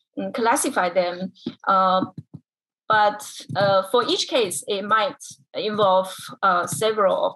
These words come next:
them, just, just several of them, <laughs> maybe not all of them. And, and we also, uh, document the conflict outcomes, as well as all these references that is relevant,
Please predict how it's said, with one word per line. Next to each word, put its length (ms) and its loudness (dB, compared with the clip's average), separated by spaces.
them, 280 -4
just, 400 -4
just 320 0
several 340 -2
of 60 -18
them, 420 -4
<laughs> 40 -8
maybe 320 2
not 260 2
all 200 4
of 100 -2
them. 100 -8
And, 560 0
and 260 0
we 80 0
also, 760 2
uh, 420 2
document 560 0
the 80 -6
conflict 560 -2
outcomes, 640 0
as 360 0
well 220 4
as 380 0
all 540 2
these 460 -2
references 920 0
that 200 2
is 240 -4
relevant, 720 0